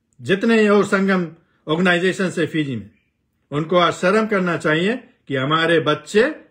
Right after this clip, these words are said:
दीपावली का मीनिंग नहीं जानते। ऐसे बतलाते हैं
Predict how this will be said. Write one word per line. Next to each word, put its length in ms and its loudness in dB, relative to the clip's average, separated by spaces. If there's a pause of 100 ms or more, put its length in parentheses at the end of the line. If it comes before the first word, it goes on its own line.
दीपावली 500 0
का 120 -4
मीनिंग 300 -4
नहीं 120 -6
जानते। 280 -18 (2750)
ऐसे 200 0
बतलाते 540 0
हैं 440 -6